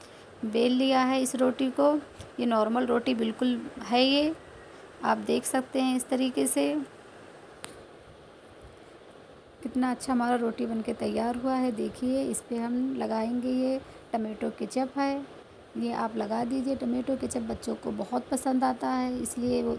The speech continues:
मीठा भी होता है थोड़ा, इसलिए बच्चों को बहुत पसंद आता है। आप इसमें टमाटो केचप अच्छे से आप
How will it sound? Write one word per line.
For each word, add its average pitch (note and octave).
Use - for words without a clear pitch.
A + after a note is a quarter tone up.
मीठा A#3
भी C4
होता C4
है B3+
थोड़ा, B3+
इसलिए A#3+
बच्चों A3
को A3
बहुत G#3+
पसंद B3+
आता B3+
है। B3+
आप A#3
इसमें A#3+
टमाटो A3+
केचप B3+
अच्छे A#3+
से A#3
आप A3